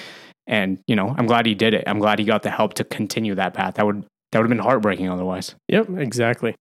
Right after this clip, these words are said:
Speaker 2: Couple other stories just to put a little bow on this
Speaker 1: Yeah.
Speaker 2: episode. Some feel-good ones.
Speaker 1: This is actually, like,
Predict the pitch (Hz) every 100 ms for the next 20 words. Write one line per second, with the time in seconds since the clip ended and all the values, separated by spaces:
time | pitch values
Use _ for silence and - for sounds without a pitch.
0 | - 175 165 147 127 - 131 160 165 139
1 | 120 - 120 110 - 151 139 127 117 120
2 | 117 113 117 110 110 117 147 160 180 156
3 | 147 147 139 135 156 196 - - 247 262
4 | 214 220 175 135 -